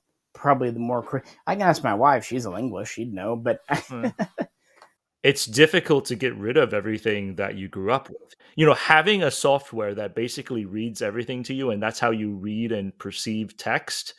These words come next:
Speaker 2: that is a twenty-four seven British lady that is right next to you every day,
Speaker 1: Absolutely. It,
Speaker 2: all
Speaker 1: it just,
Speaker 2: day.
Speaker 1: it, it, it subconsciously drills into your head.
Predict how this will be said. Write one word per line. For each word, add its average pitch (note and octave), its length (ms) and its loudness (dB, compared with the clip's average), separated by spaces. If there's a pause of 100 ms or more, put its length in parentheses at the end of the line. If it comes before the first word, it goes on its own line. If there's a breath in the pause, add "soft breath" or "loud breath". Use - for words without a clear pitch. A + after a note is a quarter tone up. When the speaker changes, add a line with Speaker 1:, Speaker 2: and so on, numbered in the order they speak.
(800 soft breath)
Speaker 2:
that C3+ 360 6
is C3+ 360 2
a A#2 220 2
twenty-four C#3+ 800 0
seven G#2 800 -4
British B2+ 440 0
lady G2 400 -6
that G#2 180 -4
is G2 160 -8
right A2 260 0
next A2 420 -6
to G#2 80 -8
you F#2 280 -14 (440)
every C#3+ 240 6
day, C#3 100 8
Speaker 1:
Absolutely. A#2 540 0 (100)
It, D#3 120 0
Speaker 2:
all C#3 180 8
Speaker 1:
it B2 60 -6
just, G#2 240 2
Speaker 2:
day. F#2+ 80 0
Speaker 1:
it, D3+ 160 -2
it, D3+ 340 0
it D3 160 -2
subconsciously D#3+ 880 -2
drills B2+ 480 0
into A#2+ 200 -4
your G#2 180 -2
head. G#2 540 -8